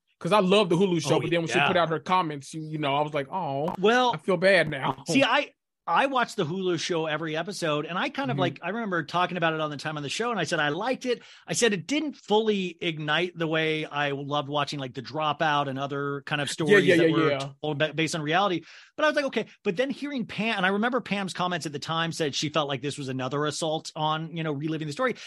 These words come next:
Speaker 2: And I
Speaker 1: Mm-hmm.
Speaker 2: remember at the time going like, "Oh, come on, like, have a good sense of humor about it." But then you watch this documentary, and you, it really, and she doesn't do it heavy-handedly, but you really see why this was such an invasion. And I said to the, uh, I said on my show
Speaker 1: Mm.
Speaker 2: today, I said,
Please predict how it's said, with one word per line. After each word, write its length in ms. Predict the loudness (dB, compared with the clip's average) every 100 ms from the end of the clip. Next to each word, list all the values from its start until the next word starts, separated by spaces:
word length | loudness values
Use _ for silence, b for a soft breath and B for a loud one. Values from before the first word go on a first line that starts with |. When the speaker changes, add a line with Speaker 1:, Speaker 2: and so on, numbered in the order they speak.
| B
Speaker 2:
And 140 | -2 0
I 20 |
Speaker 1:
Mm-hmm. 60 | 0
Speaker 2:
remember 240 | -2 0
at 80 | -2
the 60 | -2
time 320 | -2 -2 0
going 180 | -2 -4
like, 140 | -4
"Oh, 440 | 2 4 6 4 2
come 160 | 0
on, 340 | 2 2 2 0
like, 140 | -2
have 160 | -2 -2
a 20 |
good 180 | -4 -4
sense 160 | -6
of 60 | -6
humor 220 | -6 -2
about 180 | 0 -2
it." 100 | -4 B B B
But 100 | 0
then 200 | 2 2
you 80 | 0
watch 240 | -2 -4
this 100 | -6
documentary, 760 | -8 -8 -6 -6 -4 -4 -4 -6
and 140 | -8 -6
you, 180 | -6 -6
it 100 | -10
really, 540 | -4 -4 -2 -2 -4 -8 _ -12
and 100 | -6
she 80 | -2
doesn't 220 | -2 -2
do 120 | -6
it 80 | -4
heavy-handedly, 800 | -4 -6 -6 -8 -10 -10 -10 -8
but 140 | -10
you 180 | -8 -8
really 460 | -6 -6 -6 -8 -8
see 400 | -8 -8 -8 -8
why 500 | -10 -10 -10 -10 -14 b b b
this 220 | -6 -4
was 160 | -6
such 220 | -4 -6 -6
an 60 |
invasion. 680 | -8 -10 -10 -10 -10 -10 -10 b b -8
And 140 | -2
I 80 | -2
said 380 | -2 -6 -6 -14
to 100 | -8
the, 160 | -4 -2
uh, 140 | -4
I 60 | -6
said 180 | -6 -4
on 100 | -2
my 80 | -2
show 200 | -2 -4
Speaker 1:
Mm. 40 |
Speaker 2:
today, 200 | -4 -4
I 80 | -4
said, 340 | -4 -4 -6